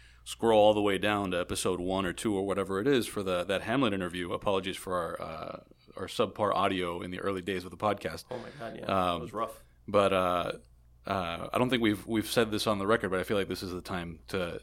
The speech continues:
Speaker 1: to explain how Hamlet has contributed not only to the cigar industry and to Rocky Patel, but also to the Cigar Snob Office lexicon.
Speaker 2: <laughs> Yes.
Speaker 1: Uh, so he's telling us a story, uh,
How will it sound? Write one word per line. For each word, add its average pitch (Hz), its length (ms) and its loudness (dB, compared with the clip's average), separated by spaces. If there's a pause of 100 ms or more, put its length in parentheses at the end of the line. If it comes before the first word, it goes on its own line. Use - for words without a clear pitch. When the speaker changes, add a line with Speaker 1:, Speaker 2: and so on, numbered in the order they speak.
Speaker 1:
to - 80 -4
explain 107 460 4
how 98 180 4
Hamlet 104 460 2
has 98 280 -2
contributed 101 560 -2
not 98 160 0
only 104 200 -2
to 107 100 -6
the 95 80 -6
cigar 98 340 0
industry 95 320 -4
and 90 80 -8
to - 80 -10
Rocky 92 220 -4
Patel, - 260 -2
but 104 160 0
also 98 220 0
to 101 120 -4
the 87 140 -4
Cigar 98 340 2
Snob 98 280 -4
Office 98 320 0
lexicon. 104 520 0 (160)
Speaker 2:
<laughs> - 200 2
Yes. 127 520 -2
Speaker 1:
Uh, 104 440 4 (320)
so - 100 0
he's 131 140 8
telling 160 300 8
us 135 120 4
a 120 80 2
story, 120 580 8
uh, 101 380 4